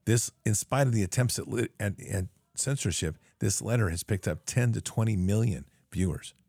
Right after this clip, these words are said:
Its circulation is fantastic, and they're still trying to suppress it, and it's still moving.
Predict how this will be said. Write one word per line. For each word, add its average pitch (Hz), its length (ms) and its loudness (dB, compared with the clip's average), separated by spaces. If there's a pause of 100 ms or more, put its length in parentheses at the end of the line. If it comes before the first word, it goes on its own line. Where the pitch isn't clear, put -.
(640)
Its - 140 -2
circulation 101 480 0
is 78 80 -6
fantastic, 98 640 -2
and 87 100 -2
they're 87 60 0
still 127 200 0
trying 98 180 0
to 87 40 2
suppress - 420 -2
it, 104 40 -6
and 98 60 -6
it's 78 100 -6
still - 180 -2
moving. 90 360 0